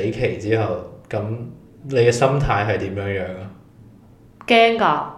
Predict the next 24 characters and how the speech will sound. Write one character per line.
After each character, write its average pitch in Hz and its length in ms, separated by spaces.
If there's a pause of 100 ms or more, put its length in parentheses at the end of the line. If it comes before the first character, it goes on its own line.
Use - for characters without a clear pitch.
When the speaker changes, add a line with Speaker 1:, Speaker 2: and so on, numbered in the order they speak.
(380)
Speaker 1:
係。 - 40
Speaker 2:
因 359 100
為 359 120
你， 185 600
呃， 220 140
即 220 180
係 330 100
你 262 60
可 262 120
以 247 60
想 202 240
像， 185 160
如 143 60
果 185 100
一 196 100
個 190 140
人 196 60
你 180 160
已 180 40
經 196 100
知 208 160
道 180 140
你 151 120
個 151 80